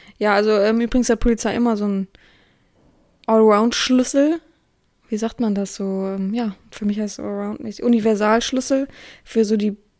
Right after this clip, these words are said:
einfachsten Sachen. Also das ist nicht ganz so schwierig. Aber eigentlich muss fast immer geflext werden. Deswegen, ich nehme immer so Billighandschellen. Klar ist da die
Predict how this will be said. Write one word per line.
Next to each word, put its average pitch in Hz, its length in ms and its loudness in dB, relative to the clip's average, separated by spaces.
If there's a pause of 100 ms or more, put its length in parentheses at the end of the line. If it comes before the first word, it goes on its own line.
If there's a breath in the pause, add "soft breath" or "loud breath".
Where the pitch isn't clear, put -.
(480)
einfachsten 208 580 -2
Sachen. 190 440 -6 (760)
Also 208 260 -8
das 208 240 -6
ist - 80 -6
nicht 208 260 -4
ganz 202 220 -4
so 208 100 -6
schwierig. 208 580 -8 (340 loud breath)
Aber 208 340 0
eigentlich 202 280 -2
muss 214 220 -2
fast 190 220 -6
immer 190 320 -4
geflext - 520 -10
werden. - 180 -10
Deswegen, 220 500 -6
ich - 160 -16
nehme 214 160 -8
immer 226 200 -10
so 247 100 -10
Billighandschellen. 247 880 -8 (600 loud breath)
Klar 254 260 2
ist 233 140 -2
da 233 100 4
die 226 220 -2